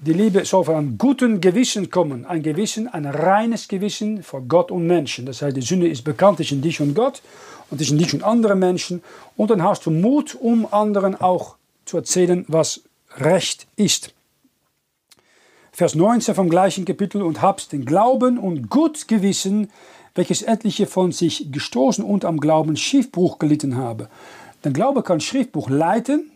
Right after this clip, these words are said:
nicht, dass du deine Rettung verlieren kannst, aber du kannst aufhören, in Glaube zu gehen, wenn du kein gutes Gewissen mehr hast. Das heißt, die Sünde wird nicht mehr bekannt und gelassen.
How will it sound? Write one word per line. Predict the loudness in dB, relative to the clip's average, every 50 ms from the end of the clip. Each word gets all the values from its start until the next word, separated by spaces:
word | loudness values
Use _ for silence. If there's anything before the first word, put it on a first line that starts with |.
| _ -12
nicht, | -10 -6 -6
dass | -6 -4
du | -6 -8 -10 -10 -10
deine | -8 -6 -4 -2
Rettung | -4 -2 -2 -2 -2
verlieren | -2 -4 -4 0 0 2 2 2 2 2 2
kannst, | 2 2 2 2
aber | 2 2 2
du | 0 -2
kannst | 0 0 0 0 -2 -4 -8 -6 0
aufhören, | 0 2 2 2 0 0 0 0
in | -2 0
Glaube | 2 4 4 2 2 -2 -6
zu | -8 -6 -6 -4
gehen, | -2 0 0 2 2 0 -2 -2 -6 -14 -20 -20 -20 -20 -20 -20 -20 _ _
wenn | -6 -2 0 2 2 2 2 2 0 -2 -6 _ _ _ _ _ _ _ -4
du | -2 0 0 0 -4 _ -2
kein | 0 0 2 2 2 0 0 0
gutes | -2 0 0 0 -2 -2 -2
Gewissen | -2 -2 0 0 0 0 0 -2 -2 -2 -2 0 2
mehr | 2 2 2 0 -2
hast. | -6 -6 -8 -10 -16 _ -20 _ -14
Das | -12 -8 -4 -2
heißt, | 0 0 0 0
die | -2 -2
Sünde | -2 0 -2 0 0 0 0 0 0 0
wird | 0 2 2 2 2
nicht | 2 0 0 -2 -2 -2
mehr | 0 0 0 -2 -6 -12 -20 -20 -20 -20 -20 -20 _ _ _
bekannt | -2 -2 0 2 0 2 2 2 0 -2 -4 -2
und | 0 0 0 0 0 -2 -4 -4 -4 -2
gelassen. | 0 2 2 4 2 2 2 2 2 2 0 -2